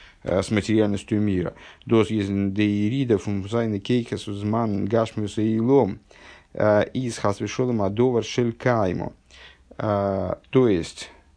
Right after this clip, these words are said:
мы можем, пос-, нас-, насколько я понимаю, Рэбе, наверное, хочется на-, надеяться, что Рэбе здесь да-, в данном случае рассматривает это как некоторую умозрительную модель. То есть, э, мы можем увидеть в этом,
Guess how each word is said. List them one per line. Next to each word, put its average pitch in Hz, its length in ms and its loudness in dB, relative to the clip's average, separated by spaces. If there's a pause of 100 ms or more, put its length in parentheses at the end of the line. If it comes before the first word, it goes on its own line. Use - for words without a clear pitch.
(300)
мы 113 160 2
можем, 104 400 0
пос-, 98 400 -10 (140)
нас-, 98 380 -10
насколько 98 400 -8
я 90 80 0
понимаю, 98 360 -2
Рэбе, 92 220 0
наверное, 98 520 -4 (280)
хочется - 480 -2
на-, 95 160 -2
надеяться, 110 520 -2
что - 180 -6
Рэбе 101 340 0 (240)
здесь 104 240 0
да-, 104 160 0
в - 80 -8
данном 101 240 -2
случае 101 280 -4
рассматривает 104 500 -4
это 110 160 -6
как - 220 -6
некоторую 98 420 -2
умозрительную 101 600 -4
модель. 104 400 -2 (600)
То 101 120 2
есть, - 220 -4 (200)
э, 98 180 4 (220)
мы 113 260 4
можем 104 580 2
увидеть 107 680 0
в 101 120 0
этом, 135 520 0